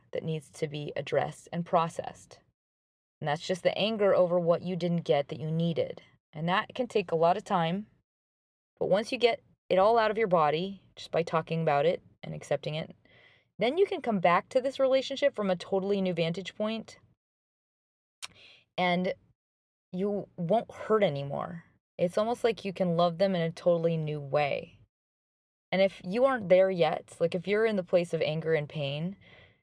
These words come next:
you will probably feel like that's never, ever gonna happen. Um, so I will say, don't think about it now. Don't even look at that point in time, but just decide you want to process this pain and this anger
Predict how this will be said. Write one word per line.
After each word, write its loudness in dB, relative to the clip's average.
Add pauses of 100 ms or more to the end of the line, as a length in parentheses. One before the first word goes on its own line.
(360)
you -2
will 8
probably 4
feel 0
like 2
that's 0
never, 2
ever 0
gonna -2
happen. -10 (360)
Um, -4
so 2
I 6
will 2
say, 4
don't 0
think 0
about 4
it -2
now. 0 (960)
Don't 4
even 0
look 2
at 0
that 2
point -4
in -6
time, -6 (100)
but 0
just 0 (520)
decide 0
you -4
want -2
to -12
process -2
this -6
pain -6
and -4
this -12
anger -4